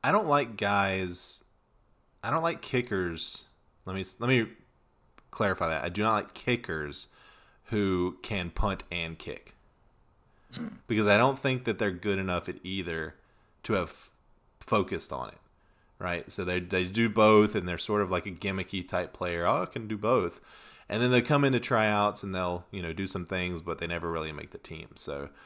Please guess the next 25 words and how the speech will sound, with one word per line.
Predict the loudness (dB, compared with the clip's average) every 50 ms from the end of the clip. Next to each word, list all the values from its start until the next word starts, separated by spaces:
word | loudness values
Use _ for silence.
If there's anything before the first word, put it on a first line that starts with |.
| -20 -20 -20 -20 -20 -20 _ _ -10
um, | -8 -6 -4 -4 -6 -8 -10 -14 -18 _ _ _ _ _ _ _ _ _ _ _ _ _ _ _ _ _ _ _ _ _ _ _ -2
I | 0 2
don't | 2 2 2
like | 0 0 -2 -4 -10 -18 _ _ _ _ -20 -20 -20 -20 -12 -6
guys | -4 -2 -2 -2 -4 -6
like | -10 -10 -10 -12
that. | -14 -14 -14 -14 _ _
But | -10 -10 -10 -10 -10 -4
if | 0 6 8
I | 10 10
had | 10
to | 8 6
choose, | 6 4 4 6 6
I'd | 4 4 4
say | 2 2 2
Vedvik | 2 0 -2 -2 0 -2 -4 -4
just | -6 -8 -8
because | -8 -4 -2 -2 -2 -2
I | -2
think | -4 -6 -8 -8
Charlton | -6 -6 -6 -6 -6 -8 -12 -14
<laughs> | -12
is | -12 -12 -14 -14 _ _ -12
pretty | -10 -10 -10 -10
terrible. | -10 -10 -10 -10 -12 -12 -16 -18